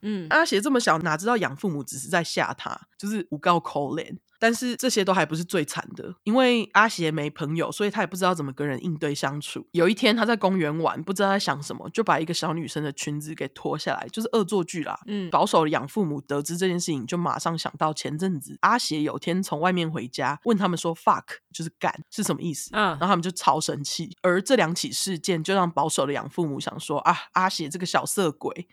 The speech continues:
Speaker 2: 才五岁而已，会不会太早对性有兴趣啊？但也是少不了对他一阵打。
Speaker 1: 哦，有够衰欸。
Speaker 2: 超衰的，他只是想要知道“fuck”是什么意思。
Speaker 1: 而且为什么这样子就是对性有兴趣？而且对性有兴趣错了吗？真是。
Speaker 2: 对，等一下你们就会听到他们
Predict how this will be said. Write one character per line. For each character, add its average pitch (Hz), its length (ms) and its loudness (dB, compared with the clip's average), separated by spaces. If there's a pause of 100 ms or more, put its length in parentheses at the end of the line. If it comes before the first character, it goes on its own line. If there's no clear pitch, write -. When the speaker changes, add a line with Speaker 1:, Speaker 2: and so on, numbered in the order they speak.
(140)
Speaker 2:
才 185 160 0
五 175 180 -4
岁 220 240 2
而 165 160 2
已， 165 40 -2
会 311 100 0
不 254 100 4
会 254 80 8
太 254 260 0
早 143 220 4
对 262 160 0
性 247 240 0
有 147 100 0
兴 226 220 0
趣 214 220 2
啊？ 127 240 -4
但 165 400 4
也 156 120 0
是 208 140 -2
少 - 160 0
不 175 140 -2
了 139 100 2
对 165 140 -4
他 151 120 -2
一 135 140 -10
阵 143 300 0
打。 - 260 -14
Speaker 1:
哦， 285 180 6 (220)
有 220 160 -4
够 311 140 0
衰 254 320 4
欸。 202 460 4
Speaker 2:
超 233 180 10
衰 247 300 8
的， 240 120 10
他 254 80 6
只 214 140 2
是 254 60 2
想 262 100 6
要 214 80 8
知 226 80 6
道 247 100 12
“fuck” 247 280 8
是 185 100 0
什 190 140 0
么 160 100 0
意 165 80 0
思。 - 260 -6
Speaker 1:
而 294 140 4
且 311 200 2
为 349 120 4
什 233 160 0
么 196 180 0
这 233 120 0
样 208 100 2
子 180 60 -14
就 202 100 -6
是 196 100 -2
对 190 140 -4
性 185 240 -6
有 143 100 -8
兴 156 240 -12
趣？ 135 360 -14
而 214 100 -2
且 - 60 -6
对 233 100 2
性 226 180 -4
有 175 60 -2
兴 196 180 -8
趣 185 400 -8
错 180 300 -6
了 139 80 -10
吗？ 135 400 -12
真 160 180 -10
是。 135 380 -12 (140)
Speaker 2:
对， 170 320 4
等 175 100 4
一 170 40 4
下 226 160 6
你 196 120 4
们 165 100 0
就 180 120 2
会 196 100 6
听 175 180 -2
到 185 160 6
他 175 140 0
们 160 220 0